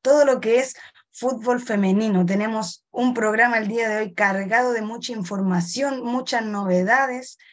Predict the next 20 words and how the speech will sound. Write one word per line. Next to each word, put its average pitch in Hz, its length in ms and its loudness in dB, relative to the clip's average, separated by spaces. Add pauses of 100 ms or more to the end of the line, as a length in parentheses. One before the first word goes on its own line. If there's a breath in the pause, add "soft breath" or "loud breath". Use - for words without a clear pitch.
(360 soft breath)
Eh, 175 680 0
vamos 202 340 -2
a 185 80 0
pasar 175 380 -4
a 202 80 0
revisar 180 560 -2 (240 loud breath)
todo 214 220 0
lo 190 160 0
que 208 100 -4
es 180 100 -6
fichajes, 247 1000 -2 (500 soft breath)
vamos 202 380 0
a 190 80 4
revisar 180 640 2
todo 214 220 -2
lo 196 160 -2
que 185 80 -2
ha 180 160 -2
sido 214 300 -4
la 185 380 -2